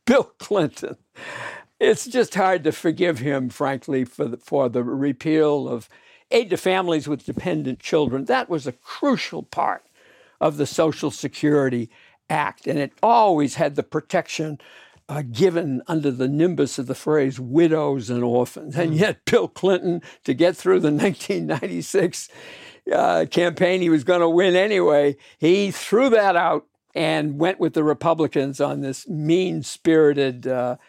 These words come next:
Speaker 1: quote-unquote welfare reform. So Bill Clinton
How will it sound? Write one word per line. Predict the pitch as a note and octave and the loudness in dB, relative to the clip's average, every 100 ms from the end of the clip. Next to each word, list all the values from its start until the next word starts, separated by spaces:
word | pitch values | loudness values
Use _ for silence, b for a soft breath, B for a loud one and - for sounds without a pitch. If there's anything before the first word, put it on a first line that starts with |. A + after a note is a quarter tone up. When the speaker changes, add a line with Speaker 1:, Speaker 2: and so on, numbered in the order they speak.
| b b b - | b b b -2
Speaker 1:
quote-unquote | D#3 D3+ C#3 B2 C#3+ C3 C3+ | 0 2 0 -2 0 0 -2
welfare | C3 C#3 C#3+ - D3 C3+ | 0 2 2 0 0 2
reform. | B2 B2 - C3+ A#2 B2 | 2 0 -2 -2 -2 -4
So | - D#3+ D3 C#3+ b b b b b b _ - C#3 | 2 2 2 -2 b b b b b b _ -14 -2
Bill | C3 G3 | 2 2
Clinton | - F3 F#3 C#3+ B2+ | 2 -2 -2 -6 -10